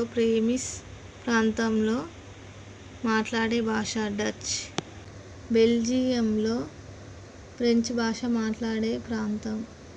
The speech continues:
వల్లూన్. శ్రీలంకలో ఈ జాతుల మధ్య పోరాటం జరిగింది. సింహళీలు, తమిళీలు జాతుల మధ్య చక్కటి సమన్వయం సాధించిన దేశం బెల్జియం.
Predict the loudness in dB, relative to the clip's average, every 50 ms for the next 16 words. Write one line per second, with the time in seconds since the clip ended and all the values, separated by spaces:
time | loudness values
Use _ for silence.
0 | -18 -16 -16 -16 -18 -18 -18 -18 -18 -18 -14 -8 -4 -2 0 2 4 4 6 6
1 | 6 6 4 2 0 -2 -6 -14 -18 -18 -16 -16 -18 -18 -16 -16 -16 -14 -14 -14
2 | -16 -16 -16 -16 -16 -18 -16 -16 -16 -16 -16 -16 -16 -16 -18 -18 -16 -10 -4 -2
3 | 0 2 2 2 2 2 0 0 0 2 2 2 4 4 4 4 4 4 2 2
4 | 2 0 0 0 0 0 0 2 2 2 2 0 0 0 -2 -2 -2 0 0 0
5 | -2 -2 -2 -2 0 0 0 0 -2 -4 -4 -4 -4 -4 -4 -4 -4 -4 -6 -8
6 | -12 -16 -18 -20 -20 -20 -18 -18 -18 -18 -18 -18 -18 -10 -4 0 2 2 2 2
7 | 2 0 0 0 0 0 -2 -4 -6 -10 -16 -18 -10 -4 0 2 4 4 4 4
8 | 4 4 2 2 0 -4 -10 -14 -18 -18 -16 -16 -14 -8 -4 -2 2 2 4 4
9 | 4 4 4 4 2 2 0 -2 -4 -6 -10 -16 -16 -16 -16 -16 -18 -18 -18 -10
10 | -6 -2 0 2 2 2 2 2 0 0 0 0 0 0 2 2 2 2 2 0
11 | -2 -4 -2 -2 -2 -2 -2 -4 -2 -2 0 0 2 2 2 2 2 0 0 0
12 | -2 -2 -2 -2 -2 -2 -2 -2 -2 -2 -2 -2 0 0 0 0 0 -2 -4 -4
13 | -4 -4 -4 -2 2 4 4 4 4 2 0 0 0 0 2 0 0 -2